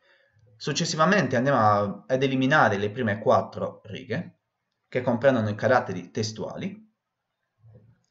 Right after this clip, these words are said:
e anche gli ultimi quattro. Infine andiamo a ripulire il file in maniera tale da avere soltanto i valori delle quote e i valori delle aree,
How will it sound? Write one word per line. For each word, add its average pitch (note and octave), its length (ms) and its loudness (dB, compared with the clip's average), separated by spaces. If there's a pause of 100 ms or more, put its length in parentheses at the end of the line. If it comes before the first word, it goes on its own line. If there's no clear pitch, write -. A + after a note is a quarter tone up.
(1400)
e F#3+ 120 2
anche B3 280 4
gli F3 80 2
ultimi D#3 360 -4
quattro. - 720 -4 (320)
Infine A3+ 400 2
andiamo C#3+ 240 6
a A#2 60 0
ripulire C#3 420 2
il F#3 100 2
file F3 720 -2 (100)
in F#3 100 2
maniera F3+ 400 6
tale C#3+ 380 8 (120)
da C#3+ 320 2
avere C3 600 2 (300)
soltanto D3+ 880 2
i C#3+ 100 -6
valori C#3+ 480 6
delle A#2+ 300 4
quote - 720 -4
e F#3 100 2
i F#3 140 6
valori A#2+ 640 2
delle B2+ 320 4
aree, F2+ 600 -4